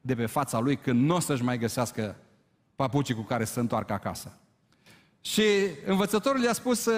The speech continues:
"Știi, am putea să facem lucrul ăsta și cred că ar fi ceva interesant. Dar eu aș vrea să-ți propun un alt exercițiu astăzi. Ce-ar fi că tu vii dintr-o familie înstărită și ai ceva,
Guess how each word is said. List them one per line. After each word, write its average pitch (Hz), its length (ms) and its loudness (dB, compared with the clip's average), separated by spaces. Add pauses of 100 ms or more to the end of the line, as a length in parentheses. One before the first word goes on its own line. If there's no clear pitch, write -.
"Știi, 262 380 0 (600)
am 269 220 2
putea 311 280 2
să 226 120 2
facem 151 340 2
lucrul 131 260 2
ăsta 180 200 0
și 170 140 0
cred 185 160 0
că 175 80 -2
ar 160 60 0
fi 170 120 -4
ceva 139 280 0
interesant. 120 480 -2
Dar 226 100 2
eu 269 100 4
aș 254 80 0
vrea 262 140 2
să-ți 240 220 -2
propun 208 320 0
un 180 100 2
alt 170 400 0 (400)
exercițiu 117 840 -2 (120)
astăzi. 95 440 -6 (840)
Ce-ar 214 240 0
fi 151 260 2
că 190 120 -2
tu - 140 -2 (240)
vii 185 220 0
dintr-o 165 300 2
familie 151 420 2
înstărită 123 680 0 (360)
și - 80 -4
ai 269 120 4
ceva, 165 440 0